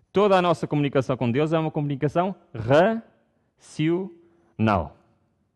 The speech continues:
E, de facto, nós daqui a bocadinho vamos ver para que é que serve, então, este silêncio. E também vamos ver mais à frente como é que Deus realmente comunica connosco. Mas, como ele dizia, já na altura que ele fez a gravação,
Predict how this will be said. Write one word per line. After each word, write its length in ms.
E, 80
de 100
facto, 420
nós 220
daqui 140
a 20
bocadinho 260
vamos 240
ver 220
para 140
que 60
é 40
que 100
serve, 300
então, 380
este 260
silêncio. 480
E 120
também 260
vamos 260
ver 120
mais 200
à 100
frente 360
como 220
é 80
que 100
Deus 240
realmente 420
comunica 380
connosco. 460
Mas, 160
como 140
ele 100
dizia, 560
já 180
na 80
altura 260
que 60
ele 80
fez 200
a 60
gravação, 580